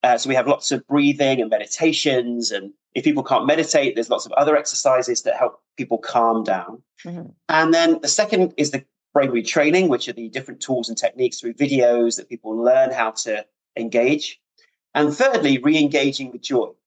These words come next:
Speaker 1: So
Speaker 2: Mm-hmm.
Speaker 1: we know that people heal better and for longer when they're able to connect to their inner joy. And therefore, we have lots of fun workshops that people can join, and we help people understand how they can, uh, benefit from that aspect of our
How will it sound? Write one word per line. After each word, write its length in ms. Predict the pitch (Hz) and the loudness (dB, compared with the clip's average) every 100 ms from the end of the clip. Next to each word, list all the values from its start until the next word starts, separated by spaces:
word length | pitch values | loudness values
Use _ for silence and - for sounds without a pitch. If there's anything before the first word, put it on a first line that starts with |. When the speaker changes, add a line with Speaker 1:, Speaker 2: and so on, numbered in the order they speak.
| _ _ _ _ _ _ - - _ - | _ _ _ _ _ _ -20 -20 _ -4
Speaker 1:
So 80 | 165 | 0
Speaker 2:
Mm-hmm. 60 | |
Speaker 1:
we 100 | 160 | 2
know 220 | 170 180 175 | 2 2 2
that 140 | - | 0
people 300 | 185 - 135 | -2 -2 -4
heal 320 | - 208 190 | -4 -2 0
better 320 | 156 170 - 160 | 0 0 0 2
and 240 | 143 139 | 2 0
for 100 | 147 | 2
longer 460 | 180 247 226 110 107 | 2 2 2 2 2
when 160 | 131 | -2
they're 140 | 135 131 | -4 -4
able 160 | 123 | -6
to 120 | - | -10
connect 400 | - 147 151 147 | -6 -2 0 -2
to 80 | - | -4
their 140 | 120 120 | -2 -2
inner 200 | 117 113 | -2 -4
joy. 300 | 123 107 - _ _ _ _ _ - | -2 -4 -4 _ _ _ _ _ -4
And 200 | 131 131 | 0 2
therefore, 360 | 135 135 139 | 2 2 2
we 100 | 127 123 | 2 2
have 180 | 120 | 0
lots 320 | 127 131 - 135 | 2 0 -2 -2
of 240 | 120 113 - _ _ | -2 -2 -12 _ _
fun 320 | - 139 113 | -2 0 2
workshops 540 | 139 151 - 156 139 - | 2 2 2 0 0 0
that 100 | - | -2
people 180 | 147 | -2
can 160 | - 135 | -2 -4
join, 440 | 143 139 139 139 | 0 2 4 2
and 100 | 117 | 0
we 180 | 107 104 - | -6 -10 -6
help 220 | 131 123 | -4 -4
people 200 | - 117 | -4 -6
understand 560 | 113 110 - 139 135 123 | -6 -4 2 2 2 0
how 160 | 110 | 0
they 160 | 113 107 | 2 -2
can, 260 | - 110 107 _ _ _ - | -8 -16 -18 _ _ _ 0
uh, 320 | 101 - - - _ - - | 2 2 0 -6 _ -12 0
benefit 400 | 165 170 165 - | 2 2 0 -2
from 120 | 120 | 0
that 140 | 120 120 | -2 0
aspect 460 | 120 - 117 - | -2 0 0 -2
of 80 | - | -4
our 420 | 107 107 104 104 | 0 0 -2 -4